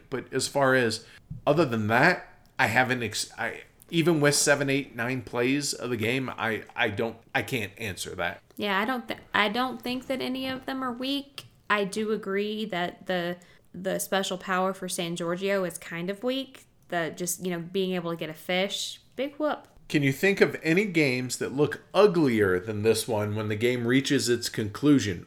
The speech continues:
Speaker 1: All those skulls from the pollution.
Speaker 2: I would, first of all, highly disagree that it's ugly.
Speaker 1: I agree.
Speaker 2: And, oh, hell yes,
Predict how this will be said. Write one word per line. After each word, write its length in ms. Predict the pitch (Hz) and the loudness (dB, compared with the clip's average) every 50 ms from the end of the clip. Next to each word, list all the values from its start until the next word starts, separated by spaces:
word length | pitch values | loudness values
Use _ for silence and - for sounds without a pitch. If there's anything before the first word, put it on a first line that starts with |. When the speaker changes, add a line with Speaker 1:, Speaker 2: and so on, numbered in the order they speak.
| _ _ - | _ _ 0
Speaker 1:
All 340 | 110 113 113 117 120 120 117 | 4 6 8 8 8 8 6
those 360 | 110 120 117 117 113 107 - | 6 6 6 6 4 2 0
skulls 680 | - - - - 127 117 117 117 113 107 104 98 95 - | 0 -2 0 4 4 6 8 8 8 8 6 6 2 -4
from 200 | - - 110 101 | -6 -6 -6 -4
the 60 | 101 | -4
pollution. 600 | 95 - 113 110 113 117 110 110 - 95 90 95 - _ _ _ - | -6 -4 -4 -2 0 -2 -2 -2 -6 -8 -10 -14 -16 _ _ _ -4
Speaker 2:
I 160 | 202 208 208 | -2 0 0
would, 260 | 202 202 214 196 185 - - _ _ - | 0 -2 -2 -4 -4 -8 -16 _ _ -6
first 280 | 240 269 330 - - | -4 -4 -4 -2 -4
of 100 | 285 208 | -2 0
all, 220 | 202 180 160 170 185 | 0 0 0 0 -4
highly 640 | 180 - - - - 233 240 240 240 233 233 220 220 | -6 -8 -8 -4 0 2 2 2 2 2 0 0 0
disagree 500 | 214 202 202 - 196 190 - 190 185 175 | -2 -4 -4 -6 -8 -6 -4 -2 0 0
that 120 | 180 185 | 0 0
it's 140 | 226 247 - | 0 -2 -2
ugly. 420 | 233 208 196 196 226 262 349 392 - - - - | -2 -2 -2 -2 -2 -2 -2 -2 -4 -6 -10 -4
Speaker 1:
I 80 | - | 0
agree. 420 | 98 92 90 98 92 90 95 98 - - - _ _ _ _ - | 0 0 2 4 4 4 4 2 -2 -8 -18 _ _ _ _ -2
Speaker 2:
And, 500 | 196 214 220 214 202 196 190 190 - - - - - | -2 0 0 0 0 0 -2 -4 -6 -8 -10 -4 0
oh, 580 | - 208 226 240 247 262 262 254 254 247 240 240 | 2 4 4 4 4 2 0 -2 -4 -4 -6 -8
hell 360 | - - - 233 220 220 214 | -8 -6 -2 0 0 0 2
yes, 460 | 190 170 143 - - - - - - | 0 0 -2 -2 -2 -4 -6 -8 -8